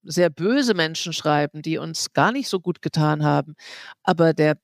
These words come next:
der springende Punkt ist, dass wir, wenn wir darüber schreiben, eine Verbindung zu uns selbst bekommen und ein Gefühl dafür,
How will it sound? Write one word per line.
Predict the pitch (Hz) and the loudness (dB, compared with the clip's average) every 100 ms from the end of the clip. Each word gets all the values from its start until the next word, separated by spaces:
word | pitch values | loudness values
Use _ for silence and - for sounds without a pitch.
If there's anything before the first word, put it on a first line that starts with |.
| _ | _
der | - 143 | -2 -2
springende | - 190 196 170 | 2 2 2 -2
Punkt | - 220 240 | 0 0 0
ist, | - 214 - | 0 0 2
dass | 175 165 | -2 0
wir, | 165 156 - _ _ | 0 0 -2 _ _
wenn | 147 165 | 0 2
wir | 160 | 2
darüber | 156 151 143 | 2 0 -2
schreiben, | 147 - 156 175 214 220 - - - - | -2 2 4 4 2 -4 -10 -20 -20 -2
eine | 165 | 0
Verbindung | 160 160 226 277 208 175 | 2 2 2 4 2 0
zu | 196 | -2
uns | 165 | 2
selbst | 202 240 - | 2 2 0
bekommen | - - 143 127 139 175 - _ - - - | -10 -6 -4 -4 -6 -14 -20 _ -20 -20 -4
und | - 185 - | 0 2 2
ein | 175 | 2
Gefühl | 175 165 - 269 302 | 2 -4 4 6 6
dafür, | 240 165 - 185 165 170 185 | 6 2 0 4 6 6 4